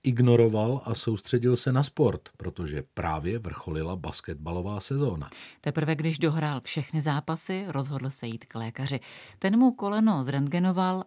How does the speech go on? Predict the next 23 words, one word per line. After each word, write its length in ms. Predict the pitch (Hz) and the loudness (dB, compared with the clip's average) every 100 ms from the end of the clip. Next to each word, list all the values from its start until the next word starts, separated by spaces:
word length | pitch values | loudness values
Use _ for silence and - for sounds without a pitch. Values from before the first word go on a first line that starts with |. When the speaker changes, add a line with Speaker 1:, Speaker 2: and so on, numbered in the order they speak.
| - | -6
Speaker 2:
a 160 | 151 | -6
sdělil 560 | 156 123 127 127 131 139 | -6 -8 -6 -4 -4 -4
diagnózu. 640 | 127 117 117 104 107 107 - - _ _ | -4 -4 -6 -6 -8 -12 -16 -20 _ _
Speaker 1:
Osteosarkom, 1400 | 135 - - - 135 98 - - 80 76 - 71 69 69 _ | 2 2 0 0 2 2 -2 -4 -6 -8 -6 -4 -4 -6 _
neboli 400 | 85 85 87 82 76 - | -8 -4 -2 -4 -6 -6
rakovina 580 | 95 95 - 101 104 95 | -2 -2 -2 -4 -2 -4
kostí, 480 | - 90 - 78 71 - - - | -6 -8 -10 -12 -12 -14 -20 -6
jedna 300 | 95 123 147 | 0 4 4
z 100 | 104 | 4
nejagresivnějších 1300 | 101 120 - 131 123 120 - 120 113 117 117 107 95 | 4 2 0 0 4 4 2 -2 0 0 0 -4 -8
forem 480 | - 101 98 101 104 | -6 -2 0 0 0
tohoto 340 | 104 95 107 | 0 0 0
nádorového 640 | 98 87 95 95 95 92 92 | 0 0 2 2 0 -2 -4
onemocnění. 760 | 95 78 71 - - 65 65 - - - | -4 -4 -4 -8 -12 -12 -12 -14 -20 -12
Speaker 2:
To 160 | 151 | -8
ale 140 | 143 147 | -6 -4
bohužel 480 | 143 147 147 143 127 | -4 -4 -4 -4 -2
nebylo 320 | 131 151 151 | -2 -4 -6
všechno. 440 | - 165 - 127 - - _ _ | -6 -8 -4 -4 -6 -18 _ _
Osmnáctiletý 880 | 175 - 220 220 220 - 214 214 214 | -4 0 2 2 0 -2 -2 0 0
mladík 460 | 190 165 175 185 - | 0 0 -4 -10 -8
se 140 | 196 | -6
dozvěděl, 640 | 175 143 147 143 135 139 | -4 -2 -2 0 -2 -2